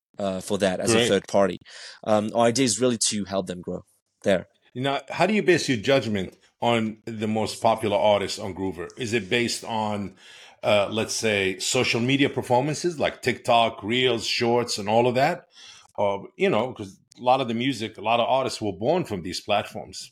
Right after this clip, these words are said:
Speaker 2: by music that's being, you know, played on viral videos and, uh, you know, became popular, or just the streaming platforms such as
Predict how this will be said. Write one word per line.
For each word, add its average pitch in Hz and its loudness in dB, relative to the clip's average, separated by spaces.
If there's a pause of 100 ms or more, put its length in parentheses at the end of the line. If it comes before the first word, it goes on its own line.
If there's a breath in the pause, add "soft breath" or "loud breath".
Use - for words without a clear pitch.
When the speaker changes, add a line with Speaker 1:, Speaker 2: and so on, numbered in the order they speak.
Speaker 2:
by 98 4
music 107 0 (260)
that's 101 0
being, 104 0 (440 soft breath)
you 147 0
know, 95 0
played 110 0
on 98 -4
viral 101 0
videos 107 -2 (560 loud breath)
and, 98 -2
uh, 101 -14
you 180 -2
know, 98 -2
became 104 -6
popular, 123 0 (100)
or 131 4
just 113 -4
the 110 -6
streaming 113 -2
platforms 95 -4
such - -8
as - -14